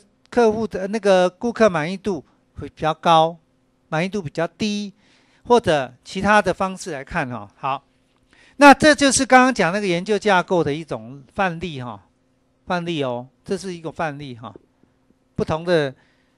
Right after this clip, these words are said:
你可以看出来，假设这里面讲H one、H two、H three、H four、H five、H six，有这么多，我只是一个代号啊。如果后面我会讲说这个代号代表意义的哦，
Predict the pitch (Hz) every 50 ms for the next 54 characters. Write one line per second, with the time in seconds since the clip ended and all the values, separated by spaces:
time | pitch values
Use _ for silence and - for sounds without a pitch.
0 | _ _ _ _ - 208 202 262 285 277 277 269 240 - 254 240 220 180 156 147
1 | 143 143 139 - _ _ _ _ _ _ _ _ _ _ _ - - - _ _
2 | _ _ _ _ _ _ _ - 240 226 214 214 - 311 311 277 294 302 262 220
3 | 226 247 240 - 202 180 185 - 262 - - - 175 170 220 247 226 190 147 131
4 | 131 - _ _ _ _ _ _ _ _ _ _ - 220 - - 202 180 - -
5 | 247 233 185 175 214 214 - - 170 151 - 180 185 196 190 180 190 185 - 165
6 | 135 - 190 185 175 175 175 - 147 143 - - 180 151 123 127 147 139 - -
7 | 143 135 - 220 170 - - - - - - _ _ _ _ _ _ _ _ -
8 | 147 - - 202 196 185 - 180 165 165 160 156 - _ _ _ - 190 - -
9 | 156 - - 196 190 180 196 - - 220 185 175 156 170 185 156 135 120 117 113
10 | 113 - _ _ _ _ _ _ _ - 214 233 226 - 240 247 233 233 233 202
11 | 170 160 214 208 - - 165 135 143 139 - 202 196 269 240 240 - 262 247 220
12 | 233 226 220 - 233 175 151 156 131 135 151 190 226 220 214 196 185 - 151 139
13 | 139 143 143 143